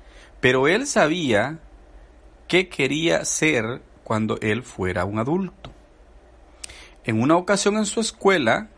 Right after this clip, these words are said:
la profesora les pidió a todos que escribieran qué les gustaría ser cuando fueran grandes. Y él, muy emocionado, escribió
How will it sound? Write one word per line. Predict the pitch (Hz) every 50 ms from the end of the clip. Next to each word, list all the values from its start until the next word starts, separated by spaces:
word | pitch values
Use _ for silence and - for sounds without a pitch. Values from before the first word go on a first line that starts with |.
| - - - -
la | 110 104 -
profesora | - 110 110 - 110 - - - 143 165 160 143 127 151 - - - - - - - - - - - - -
les | - 123 120 -
pidió | - 123 117 135 156 180 - - -
a | 151
todos | - - - - 185 196 202 160 127 131 151 - - - - - - - - -
que | - 120 113 117
escribieran | 110 - - - 120 120 120 127 151 170 175 185 190 202 - - - - - -
qué | - - 160 170 180 180 -
les | 156 143 135 131 127
gustaría | 123 117 - - - 113 113 117 123 147 165 170
ser | - - - 110 107 104 113
cuando | - - 127 135 139 135
fueran | - - - - 92 92 95 98 110 117
grandes. | 131 147 165 165 160 147 - 107 110 - - - - - - - - - - - - - - - - - - - - - -
Y | 123 113 117 143
él, | 147 156
muy | 165 165 170 170 175
emocionado, | 170 170 175 170 - - 185 165 160 160 165 160 156 127 120 117 131 - -
escribió | - 113 113 - - - 117 110 107 120 151 185 175 131 107 113 147 -